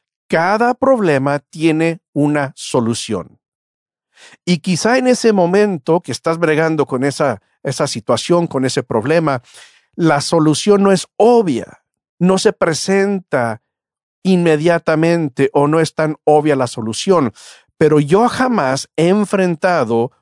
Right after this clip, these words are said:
un problema que no tenga solución. Y quizá la solución no se presente hasta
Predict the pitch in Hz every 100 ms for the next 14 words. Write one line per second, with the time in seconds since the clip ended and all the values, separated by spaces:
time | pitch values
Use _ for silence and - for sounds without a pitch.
0 | _ 180 214 220 214 202 170 127 135 143
1 | _ 151 143 151 165 165 165 - 160 143
2 | 139 143 - 143 127 127 - 104 82 -
3 | _ _ _ _ _ _ _ _ _ _
4 | - - - 175 - 165 226 254 233 208
5 | 185 - 208 208 196 202 165 143 180 196
6 | 185 156 - 143 127